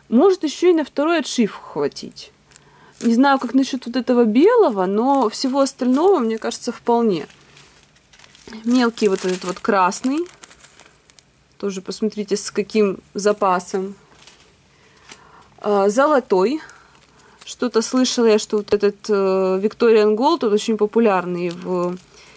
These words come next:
наборах Mill Hill. Так что будет у меня здорово, что я сразу разобрала весь бисер, что сейчас не надо <laughs> заниматься этой неблагодарной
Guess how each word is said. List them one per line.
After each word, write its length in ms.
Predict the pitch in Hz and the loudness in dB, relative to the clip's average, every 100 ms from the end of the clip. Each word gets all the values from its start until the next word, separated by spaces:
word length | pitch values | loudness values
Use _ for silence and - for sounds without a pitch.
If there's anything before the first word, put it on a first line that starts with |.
| - _ - | -20 _ -2
наборах 480 | 196 196 196 202 214 | 0 2 2 2 0
Mill 160 | 202 | 0
Hill. 440 | 208 254 320 403 403 _ _ - _ _ _ - | 0 0 2 2 2 _ _ -20 _ _ _ -20
Так 140 | - | -20
что 200 | - - | -14 -12
будет 400 | 196 202 220 233 233 | -6 -6 -4 -4 -4
у 40 | |
меня 220 | 240 233 | 0 2
здорово, 380 | 220 349 320 247 | 2 2 2 0
что 180 | - 247 | 0 0
я 80 | 240 | 0
сразу 340 | 240 240 220 | 0 2 4
разобрала 540 | 220 220 220 226 208 | 4 2 2 2 2
весь 220 | 190 208 190 | 2 2 2
бисер, 520 | 247 427 - 220 196 - - _ - - | 2 2 2 -2 -2 -12 -20 _ -20 -20
что 240 | - 220 | -2 -2
сейчас 420 | 240 247 190 185 | -2 -2 -2 0
не 120 | 208 | 2
надо 240 | 220 233 240 | 4 4 4
<laughs> 100 | 247 | 2
заниматься 520 | 254 262 269 - 254 | 2 2 0 -2 -4
этой 200 | - 240 | -2 0
неблагодарной 840 | 240 226 226 220 214 208 214 214 | 2 4 4 4 2 2 2 -2